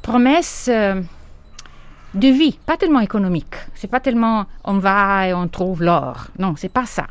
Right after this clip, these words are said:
C'est on va et on trouve une vie meilleure. Et c'est important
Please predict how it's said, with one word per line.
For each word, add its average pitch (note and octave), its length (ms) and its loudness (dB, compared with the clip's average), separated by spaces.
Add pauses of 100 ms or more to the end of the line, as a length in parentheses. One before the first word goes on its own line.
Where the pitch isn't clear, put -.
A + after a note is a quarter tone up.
C'est A#3+ 360 -2 (360)
on G3+ 140 -2
va C4 280 2
et B3 60 2
on G3 80 0
trouve C4+ 360 -2 (560)
une G#3+ 200 4
vie G#3+ 320 2 (120)
meilleure. D#3+ 540 -2 (1120)
Et E3+ 300 -4
c'est - 140 -2
important A3 580 2